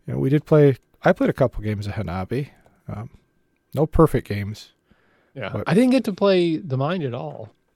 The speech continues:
Speaker 2: Like, that, this is weird. That's another game that I almost always get to play at these, the retreats. It's a lot of fun. It just didn't happen for me.
Speaker 1: Yeah, I like to play it in between games when people are wrapping up.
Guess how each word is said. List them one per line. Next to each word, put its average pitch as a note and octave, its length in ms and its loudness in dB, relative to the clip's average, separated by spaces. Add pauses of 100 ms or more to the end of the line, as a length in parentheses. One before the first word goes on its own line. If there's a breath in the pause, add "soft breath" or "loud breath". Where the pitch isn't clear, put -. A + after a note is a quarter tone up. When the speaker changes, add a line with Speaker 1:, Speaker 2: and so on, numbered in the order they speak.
Speaker 2:
Like, A#2+ 160 -6
that, C3 160 -2
this B2+ 180 0
is C3 160 0
weird. D3+ 260 6
That's A#2+ 140 2
another C3+ 220 2
game A#2+ 160 -2
that A2+ 80 -4
I A#2+ 80 -4
almost A2+ 240 -6
always A2+ 260 -4
get B2 140 -8
to - 60 -20
play A#2+ 160 -6
at A2 60 -8
these, A#2+ 300 -10
the - 80 -14
retreats. A#2+ 460 -12
It's B2+ 100 -14
a D3+ 60 -12
lot B2+ 120 -8
of B2+ 80 -12
fun. B2 200 -8
It A#2 40 -6
just G#2 160 -10
didn't C3 180 -6
happen A#2 280 -12
for C3+ 140 -14
me. B2 180 -10 (340 soft breath)
Speaker 1:
Yeah, A2+ 360 -4
I D3 60 -2
like C#3 200 0
to - 100 -20
play A#2+ 180 0
it - 80 -4
in A#2 120 -4
between G#2 640 -4 (520 soft breath)
games D#2+ 420 -8
when A2 100 -12
people - 260 -10
are F2 60 -4
wrapping F#2 420 -6
up. G2+ 320 -6